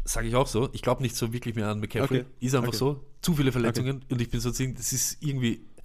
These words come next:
Speaker 1: ich hab Taylor, Najee, <laughs> ja, Austin Eckler, leider Gottes, er hat sich da bei mir reinkategorisiert. Henry, äh, dann kommen bei mir, ja,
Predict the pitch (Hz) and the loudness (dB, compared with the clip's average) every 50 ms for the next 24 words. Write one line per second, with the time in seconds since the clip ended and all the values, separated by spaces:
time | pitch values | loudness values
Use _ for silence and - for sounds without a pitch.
0 | - - - - - - - - - - - 147 - 180 139 123 - - - - | -18 -18 -18 -18 -18 -18 -20 -20 -6 0 4 6 8 8 8 6 4 -4 -10 -12
1 | - - - - - 190 220 226 233 240 190 - - - - - - - - - | -12 -14 2 8 8 10 12 12 10 10 8 6 0 -8 -14 -16 -16 -16 -16 -18
2 | - - - - - - - - - - - 104 98 98 110 131 147 170 151 - | -18 -18 -18 -18 -18 -16 -16 -18 -16 -16 -14 -10 -2 4 6 6 6 6 8 8
3 | 196 202 202 196 196 - - - - - - - - - - - - - - - | 8 8 8 6 4 -2 -10 -16 -16 -16 -18 -18 -16 -16 -16 -16 -16 -16 -16 -16
4 | - - - - - - - - - - - - 123 110 139 139 110 110 107 98 | -16 -16 -16 -16 -16 -16 -16 -16 -16 -16 -8 -6 -4 -2 -2 -2 -2 -4 -4 -6
5 | - - - - - - - - - - - - 104 98 131 131 135 - - - | -8 -12 -14 -16 -16 -16 -16 -16 -16 -16 -6 -4 0 0 2 0 0 -2 -4 0
6 | - 117 123 127 - 165 147 135 143 139 - 151 143 170 185 180 - - 110 117 | 4 6 6 6 6 6 6 6 6 6 6 8 8 8 6 6 2 2 2 4
7 | 135 143 147 156 151 - 110 104 120 110 110 110 - 131 - 135 120 131 123 123 | 4 4 2 0 0 0 -2 -2 0 -2 -2 0 -2 -2 -2 0 0 2 2 4
8 | 123 120 120 120 131 131 147 131 127 123 127 127 127 - - - - - - 165 | 4 4 4 2 2 2 0 -2 -2 0 2 2 2 0 -2 -8 0 6 8 8
9 | 190 196 196 196 202 208 202 208 - - - - - - - - - - - 139 | 10 10 12 12 12 12 10 6 0 -10 -14 -14 -14 -14 -14 -14 -14 0 6 8
10 | 147 147 147 147 143 - - - - - - - - - - 123 131 139 131 - | 10 12 12 12 10 8 2 -6 -18 -18 -18 -18 -2 2 4 4 4 6 6 6
11 | 143 135 135 123 135 123 127 131 131 127 127 120 113 - - - - 101 101 101 | 6 6 6 6 6 6 8 10 10 12 10 10 8 4 -2 -10 -8 -6 -2 -2
12 | 101 95 - | -2 -2 -4